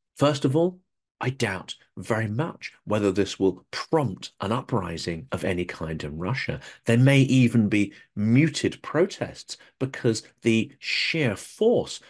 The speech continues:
with which Russia is cracking down on any dissent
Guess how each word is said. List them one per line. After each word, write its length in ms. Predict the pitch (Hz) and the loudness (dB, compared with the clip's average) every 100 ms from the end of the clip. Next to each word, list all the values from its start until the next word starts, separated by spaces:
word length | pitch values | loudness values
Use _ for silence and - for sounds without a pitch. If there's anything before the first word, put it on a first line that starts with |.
| - | -6
with 200 | 110 107 | -6 -4
which 240 | 101 - | -6 -4
Russia 360 | 98 90 - 87 | -4 -4 -8 -10
is 140 | 82 | -10
cracking 680 | - - - 120 - 98 90 | -12 -14 -8 -8 -8 -10 -8
down 500 | 110 131 165 107 85 _ _ | -4 -4 -2 -4 -6 _ _
on 200 | - 90 - | -6 -6 -4
any 220 | 98 85 | -6 -6
dissent 580 | 90 - - 78 71 | -6 -8 -8 -10 -12